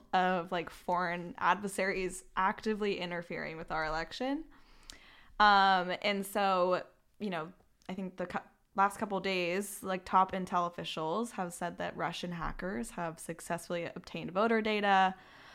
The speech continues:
um, and, like, Ira-, Iranian hackers, um, are behind some, like, threatening videos being sent to voters. Um, and so, like, why in the world are our foreign adversaries trying to interfere with our election?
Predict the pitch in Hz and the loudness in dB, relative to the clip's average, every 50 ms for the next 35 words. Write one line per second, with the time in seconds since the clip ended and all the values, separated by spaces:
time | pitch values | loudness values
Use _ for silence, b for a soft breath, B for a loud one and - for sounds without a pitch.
0 | B B B B B - - 185 185 180 170 170 151 156 147 - 123 165 147 143 | B B B B B 4 6 6 8 6 6 6 4 2 0 -2 -4 -6 -6 -6
1 | 147 - - 160 175 175 175 165 165 - - _ _ 190 180 175 185 185 190 190 | -6 -4 -2 -2 0 0 -2 -4 -6 -8 -12 _ _ 0 2 2 0 -2 -4 -4
2 | 190 185 175 185 175 - 190 190 190 190 - 196 190 190 185 185 185 185 185 - | -4 -4 -4 -6 -4 0 2 2 2 0 -2 -2 -2 0 -2 -2 -4 -6 -8 -10
3 | - - - - _ - 180 175 170 151 139 139 127 123 - - 208 - _ - | -12 -12 -14 -16 _ -6 -4 -4 -2 -4 -4 -6 -6 -8 -10 -12 -12 -10 _ -4
4 | 185 175 180 175 180 175 170 170 - - 175 175 - - - 190 143 - 107 185 | -4 -4 -4 -4 -4 -4 -4 -6 -8 -8 -8 -10 -10 -6 -4 -4 -2 -2 -4 -6
5 | 175 175 196 220 233 226 226 220 202 208 202 190 190 190 - 196 180 170 - - | -4 -2 0 2 4 4 4 2 2 -2 -2 -2 -4 -2 -2 -2 -2 -2 -4 -4
6 | 185 185 185 180 180 180 180 180 180 180 180 - - B B B B B B B | -2 0 2 2 2 2 2 2 0 0 -2 -6 -10 B B B B B B B
7 | B B B B _ - 196 190 185 180 170 165 170 190 190 - 220 208 202 196 | B B B B _ 6 6 8 8 6 4 2 0 -2 -2 0 2 4 6 6
8 | 185 185 170 - - - _ - - 220 202 180 180 170 180 185 165 156 180 214 | 6 4 2 0 -4 -12 _ -6 -4 -4 -4 -4 -6 -2 4 6 6 8 8 8
9 | 226 254 277 320 349 - - - - - - - - - - - - - - - | 6 6 4 2 0 0 -2 -4 -6 -6 -6 -6 -8 -8 -8 -10 -12 -12 -14 -16
10 | - - - - - - 208 208 214 214 233 262 277 285 220 185 185 180 - 185 | -18 -16 -16 -16 -4 -2 0 2 2 2 2 2 4 4 4 4 4 4 6 8
11 | 185 185 185 180 - 175 185 202 196 - 226 220 226 190 185 185 185 190 202 196 | 8 8 8 8 8 6 6 4 2 2 2 2 4 6 4 4 4 2 0 0
12 | - 185 180 170 175 180 180 - - 170 156 160 160 165 - - - - 151 - | 0 0 0 0 0 -2 -4 -2 -2 -2 -2 -2 -6 -6 -6 -6 -6 -6 -6 -8
13 | 165 - 175 160 156 160 139 - 170 170 - 165 147 156 180 196 196 - - - | -8 -6 -6 -4 -4 -2 -2 -2 -2 -2 -2 -2 0 2 4 4 4 4 2 0
14 | - 208 196 190 190 190 | 0 2 2 2 0 -2